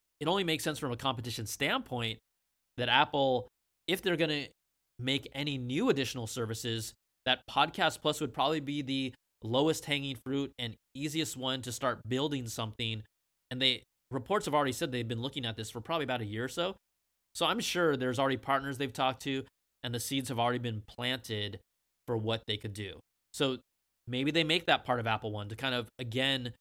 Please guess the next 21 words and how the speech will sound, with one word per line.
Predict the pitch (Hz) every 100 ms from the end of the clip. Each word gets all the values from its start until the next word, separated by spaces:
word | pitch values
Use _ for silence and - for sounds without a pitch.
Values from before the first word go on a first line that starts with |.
| _ _ _ _ 127
encourage | 123 151 143
someone | - 139 127
like | 117 113
me, | 120 180 151 151
"Hey, | 139 208
here's | 135 139
another | 143 170 220
service | - 139 123
to | 123
do. | 123 123 131 _ _ _
Why | 104 117
don't | 127 123
you |
jump | 117 113 110
on | 104
that?" | 101 92 - _ _ _ _ _ _ _ _ _
The | 135 135
speculation | - - 190 202 180 170 160
of |
Stocks | 139 - 160 156 -
Plus, | - - 151 156 - -